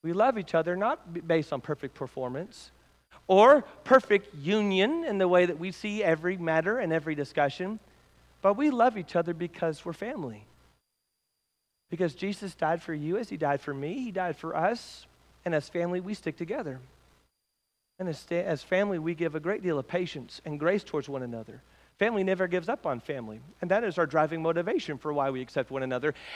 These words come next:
and ultimately because of the unity of the body. Paul would write in Ephesians four and verse three that we are to make every effort to keep the unity of the Spirit through the bond of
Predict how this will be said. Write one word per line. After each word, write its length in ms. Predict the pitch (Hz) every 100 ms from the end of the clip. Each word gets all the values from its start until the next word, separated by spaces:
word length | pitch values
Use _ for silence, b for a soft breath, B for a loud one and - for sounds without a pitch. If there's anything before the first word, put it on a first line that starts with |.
| B
and 500 | 277 330 349 269 277 - B
ultimately 420 | 254 285 226 226 233
because 440 | 226 - 208 214
of 100 | 220
the 100 | 214
unity 540 | 208 185 220 233 220
of 140 | 233 220
the 80 | 240
body. 500 | 277 320 196 113 - B -
Paul 160 | 220
would 80 | 226
write 180 | 202 202
in 160 | 196 180
Ephesians 380 | 202 196 180
four 140 | - 202
and 100 | 180
verse 120 | 170
three 220 | - 233
that 140 | 202 170
we 80 |
are 100 | 180
to 80 | 175
make 220 | 165 190
every 320 | 185 214 254 247
effort 340 | 220 202 175
to 120 | 156
keep 340 | - 208 233 -
the 100 | 202
unity 540 | 160 190 220 226 226
of 80 | 220
the 100 | 220
Spirit 380 | - 185 185 175
through 80 |
the 100 | 175
bond 460 | 170 147 147 147 139 B B B -
of 240 | 151 147